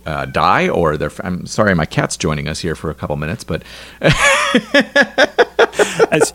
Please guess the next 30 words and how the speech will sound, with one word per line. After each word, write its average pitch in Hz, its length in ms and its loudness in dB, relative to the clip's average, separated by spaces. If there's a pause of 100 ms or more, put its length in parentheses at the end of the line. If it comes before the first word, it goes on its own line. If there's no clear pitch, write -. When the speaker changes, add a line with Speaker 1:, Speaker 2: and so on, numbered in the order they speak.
(140)
Speaker 2:
as 143 160 0
soon 208 280 0
as 226 160 0
I 196 180 4
heard 185 240 0
the 170 80 0
meow, 151 640 2
I, 147 400 2
I, 139 300 2
I 139 140 2
thought, 147 400 0
"I 180 160 4
remember 165 500 2
Mike 139 320 2
being 127 220 0
a 151 40 0
cat 240 320 -2
person." 104 480 0 (440)
Speaker 1:
Yeah, 127 220 6
it's - 120 -2
the 131 80 -8
same 135 240 4
cat 139 220 0
that 104 100 4
I've 104 100 4
had 123 180 2
for 110 100 2
sixteen - 460 0
years. 101 300 0
Speaker 2:
<laughs> - 100 -8